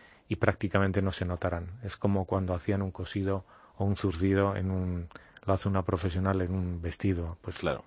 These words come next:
Speaker 1: pues se puede hacer de muchas maneras. Esto lo van a hacer bien porque el seguro es importante.
Speaker 2: Oye, y para finalizar, eh, este pintor italiano que solo tenía firmada esta obra, aunque se sabe que hay otros cuadros que son suyos,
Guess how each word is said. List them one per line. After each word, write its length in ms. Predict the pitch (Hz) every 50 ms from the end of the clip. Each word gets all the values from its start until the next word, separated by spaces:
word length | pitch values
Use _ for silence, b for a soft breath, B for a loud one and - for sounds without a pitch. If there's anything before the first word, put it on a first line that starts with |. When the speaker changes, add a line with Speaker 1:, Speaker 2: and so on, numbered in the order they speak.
| - -
Speaker 1:
pues 140 | - 92 -
se 80 | 92
puede 180 | - - 98 95
hacer 160 | - - 98
de 60 | 92
muchas 280 | 92 98 98 - 101 92
maneras. 380 | 92 92 92 90 92 - - -
Esto 220 | - - - 131
lo 80 | 120 107
van 140 | 107 104 98
a 20 |
hacer 180 | 92 - - 87
bien 200 | 92 98 101 101 B B B B B B
porque 240 | - 92 85 - 95
el 40 | 87
seguro 300 | - - 90 90 92 95
es 100 | 92 -
importante. 520 | 90 85 - - - - - - - - - B B B B B B -
Speaker 2:
Oye, 180 | 104 95 95 92
y 80 | 90
para 180 | 87 - 90 87
finalizar, 600 | - 95 90 90 90 90 - - 110 92 - B B B B B B B _ -
eh, 760 | 90 92 90 90 90 90 87 87 87 85 82 82 80 82 78 -
este 220 | - 92 - 135 127
pintor 280 | 120 110 104 - 107 107
italiano 420 | 92 101 90 80 76 71 73 76
que 100 | - -
solo 880 | - - - 101 98 98 95 95 92 92 92 90 90 90 90 90 87 -
tenía 280 | - 90 90 92 92 90
firmada 420 | - 98 85 87 92 92 92 87
esta 260 | 87 - - - 90 92
obra, 200 | 95 101 113 104
aunque 240 | 90 87 - 85
se 140 | 80 - 87
sabe 420 | - - - 98 92 95 95 90 87
que 100 | - 92
hay 100 | 87 90
otros 240 | 85 87 85 82 -
cuadros 360 | - 92 87 90 90 87 -
que 140 | - 87 80
son 220 | - 90 87 80
suyos, 500 | - - - 78 71 69 71 69 - -